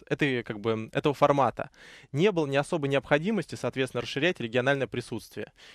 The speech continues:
Не было ни особой необходимости, соответственно, приходить к выборам губернатора. Да, с ограничением, с муниципальным фильтром. Ну зачем это надо было делать, если бы в такой с-, такая бы система всех устраивала?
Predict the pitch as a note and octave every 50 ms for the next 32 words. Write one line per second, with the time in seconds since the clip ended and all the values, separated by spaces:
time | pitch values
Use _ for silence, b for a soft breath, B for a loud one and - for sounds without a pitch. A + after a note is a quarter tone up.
0 | B B C3+ E3+ G3 F3+ F#3 E3+ E3+ D#3+ D#3+ - F3+ E3+ D#3 D#3 D3+ C#3 - -
1 | D3 D3+ E3 G3 G#3+ F#3 - - B2 - C#3 D#3 - - B2+ - - A#2 - D3
2 | D#3 - - C3 C#3 C3+ C#3 C3+ B2+ B2 B2 B2+ A#2+ C3 C3 C3 A2+ - C3+ A#2
3 | A2+ A#2+ C#3+ C3 A2 G#2 - - - - - - B2+ A2 B2 C3 C3 - - G#3
4 | G#3+ F#3 - - B2+ - - - C#3+ C#3 C#3 C#3 - G3 F#3 C3 A2+ C3 C3 D3
5 | D#3+ - - - C#3 G#2+ - A2+ A2+ A2+ A2+ A2 B2+ B2 B2+ B2 D3+ A3 A#3 D#3
6 | A2+ - B B B B B B B2+ - - C#3 C#3 - C#3+ C3+ - F#3 D#3+ -
7 | - - C#3 - - D3+ C#3 C3 B2 - B2+ - - G3 F#3+ C3 - - C#3+ -
8 | D3+ - - D3+ B2+ A2+ G#2 G2 G2 G2 - -